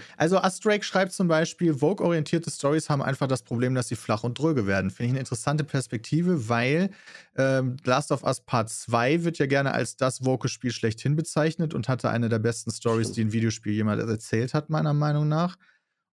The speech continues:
Speaker 1: Und also das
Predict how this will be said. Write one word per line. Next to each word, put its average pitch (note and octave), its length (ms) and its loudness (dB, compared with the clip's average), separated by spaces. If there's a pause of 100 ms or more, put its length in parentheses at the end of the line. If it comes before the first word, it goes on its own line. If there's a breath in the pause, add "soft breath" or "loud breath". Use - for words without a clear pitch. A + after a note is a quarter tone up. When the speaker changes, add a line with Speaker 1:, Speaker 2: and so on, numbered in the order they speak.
(120)
Speaker 1:
Und B2+ 560 0 (840)
also C3 280 2
das - 640 -4